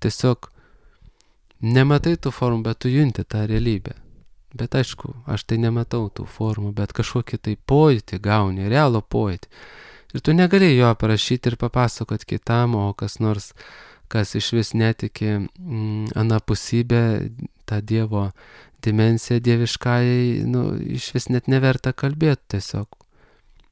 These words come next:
Žinai, kad tu nepaaiškinsi, tai turi būt patiriama. Kiekvienam žmogui asmeniškai,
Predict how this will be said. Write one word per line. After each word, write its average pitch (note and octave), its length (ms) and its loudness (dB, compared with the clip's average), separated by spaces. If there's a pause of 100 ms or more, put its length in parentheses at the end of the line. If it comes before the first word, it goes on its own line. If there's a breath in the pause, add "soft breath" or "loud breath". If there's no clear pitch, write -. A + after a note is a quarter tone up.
(160)
Žinai, A#2 400 4
kad A2 140 -6
tu A#2 100 -2
nepaaiškinsi, A2+ 720 0
tai B2+ 100 -2
turi C#3 240 -2
būt C3 240 -2
patiriama. F#2+ 600 0 (1500)
Kiekvienam A#2 540 0
žmogui A2 400 0
asmeniškai, A#2+ 680 -4